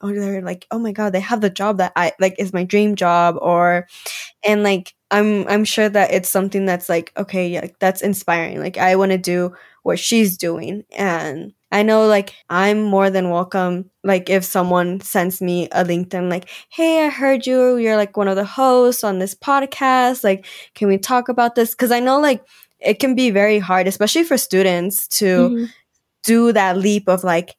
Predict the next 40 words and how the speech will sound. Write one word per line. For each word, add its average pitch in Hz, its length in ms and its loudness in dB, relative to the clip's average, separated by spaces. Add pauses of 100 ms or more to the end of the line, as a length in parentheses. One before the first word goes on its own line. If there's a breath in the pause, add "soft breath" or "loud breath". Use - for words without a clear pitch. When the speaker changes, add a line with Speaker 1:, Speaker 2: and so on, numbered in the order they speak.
(140)
Speaker 1:
asking 196 460 0
that 170 180 0
question, 180 500 -4
you 160 100 -6
know? 170 360 -4 (260)
Speaker 2:
Yeah, 208 300 -2
no, 214 140 2
I 220 160 0
definitely 208 480 -6
agree. 202 440 -4 (800 soft breath)
And 240 260 4
now 247 200 6
that 262 200 4
this 247 140 -4
is 262 120 -4
our 254 120 4
last 233 380 2
episode, 226 640 2 (360)
do 226 60 0
you 247 60 6
have 240 260 2
any 240 240 0
tips 220 420 -2
for 226 140 -2
the 214 120 0
host 208 600 -2
of 208 240 0
the 202 80 -4
next 202 220 -4
season? - 460 -12 (800)
Speaker 1:
For 214 440 0
the 208 120 0
season 247 640 -2
five 190 500 -2
host, 180 680 -2
I 196 120 0
would 202 80 2
like 202 200 0
to 262 100 -4
say 190 560 0